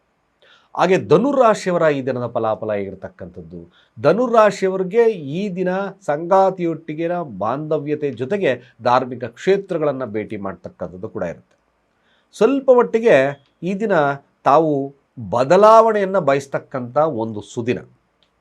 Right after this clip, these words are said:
ಧನುರಾಶಿಯಲ್ಲಿರ್ತಕ್ಕಂಥವ್ರು ಸಣ್ಣ ಪುಟ್ಟ ಗ-, ಘರ್ಷಣೆಗಳಾಗಿತ್ತ ಕಾಂಪ್ರಮೈಸ್ ಆಗ್ತಕ್ಕಂಥದ್ದು ಇರುತ್ತೆ. ಕೆಲಸದ ಸ್ಥಳದಲ್ಲಿ ಕೂಡ ಉತ್ತಮತೆಯ ಒಂದು ಸ್-, ತೋರಿಸ್ತಕ್ಕಂಥದ್ದು ಈ ದಿನ ತೋರಿಸ್ತದೆ. ಹಾಗೆ ಮಕರ ರಾಶಿಯವರ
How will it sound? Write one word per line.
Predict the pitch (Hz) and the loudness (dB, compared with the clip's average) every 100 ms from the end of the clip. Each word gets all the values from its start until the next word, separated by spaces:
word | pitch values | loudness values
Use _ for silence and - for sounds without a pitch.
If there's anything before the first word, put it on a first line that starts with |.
| _ _ _ _ _ _ _ | _ _ _ _ _ _ _
ಧನುರಾಶಿಯಲ್ಲಿರ್ತಕ್ಕಂಥವ್ರು | 131 165 156 147 147 135 131 127 127 120 131 170 180 _ _ _ _ _ - | 0 6 6 6 2 -4 -6 -8 -6 -2 -2 -4 -12 _ _ _ _ _ -18
ಸಣ್ಣ | 98 131 143 | -2 -2 -2
ಪುಟ್ಟ | 139 | -2
ಗ-, | 143 98 110 113 110 110 | -4 -2 -6 -6 -6 -6
ಘರ್ಷಣೆಗಳಾಗಿತ್ತ | 127 123 190 185 160 135 117 - 120 117 - _ - | -6 -6 -6 -4 0 0 -2 -6 -4 -4 -8 _ -2
ಕಾಂಪ್ರಮೈಸ್ | 120 123 143 143 120 104 | -2 -2 -4 -4 -4 -8
ಆಗ್ತಕ್ಕಂಥದ್ದು | - 95 - 90 98 98 | -10 -16 -16 -16 -14 -12
ಇರುತ್ತೆ. | 92 - - _ _ _ _ _ _ | -14 -16 -20 _ _ _ _ _ _
ಕೆಲಸದ | 135 147 156 | -2 0 -2
ಸ್ಥಳದಲ್ಲಿ | 147 - 151 143 151 147 | -2 2 4 4 2 0
ಕೂಡ | 143 175 147 117 - - | 0 6 8 6 -2 -12
ಉತ್ತಮತೆಯ | 131 143 127 123 113 110 - - | -4 -2 0 2 2 0 -6 -12
ಒಂದು | 123 113 | -8 -6
ಸ್-, | 98 - | -8 -4
ತೋರಿಸ್ತಕ್ಕಂಥದ್ದು | 117 104 - 104 - 87 101 143 | -4 -4 -8 -12 -12 -12 -8 -6
ಈ | 110 | -6
ದಿನ | 90 92 | -6 -8
ತೋರಿಸ್ತದೆ. | 90 73 _ _ _ _ _ _ - - _ _ - | -10 -14 _ _ _ _ _ _ -20 -20 _ _ -6
ಹಾಗೆ | 123 123 | -4 -2
ಮಕರ | 113 127 185 190 | -2 0 2 4
ರಾಶಿಯವರ | 165 160 - 143 | 4 2 0 -2